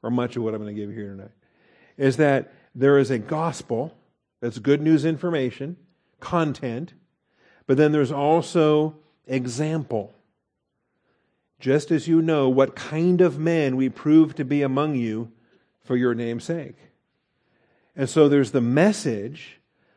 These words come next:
but then there's also the example of the messengers. There's the example of what, what kind of people are these people that have come here to preach this message.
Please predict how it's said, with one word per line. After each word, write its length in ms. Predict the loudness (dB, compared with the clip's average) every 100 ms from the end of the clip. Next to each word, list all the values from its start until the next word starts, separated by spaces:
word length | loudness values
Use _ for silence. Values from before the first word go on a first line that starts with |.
| _ _
but 80 | 2
then 160 | 4 4
there's 180 | 2 2
also 320 | 0 0 0
the 160 | 2
example 840 | 0 -2 -4 -2 0 0 2 2 0
of 140 | 0
the 80 | 2
messengers. 880 | 2 0 -2 -6 -6 -12 -18 -20 _ _ _ _ _ -2
There's 240 | 2 2
the 100 | 2
example 560 | 0 0 0 0 2 0
of 60 | 4
what, 260 | 4 2 -4 _
what 200 | 2 2
kind 300 | 2 0 2
of 160 | 4 2
people 380 | 0 0 0 0
are 260 | 0 0
these 420 | 0 0 0 -4 -12 _ -6
people 400 | -2 -2 0 0
that 120 | 0
have 100 | -2
come 240 | -2 -2 0
here 180 | -2
to 60 | -4
preach 320 | -4 -4 -4
this 220 | -6 -6
message. 640 | -8 -10 -12 -18 -18 -20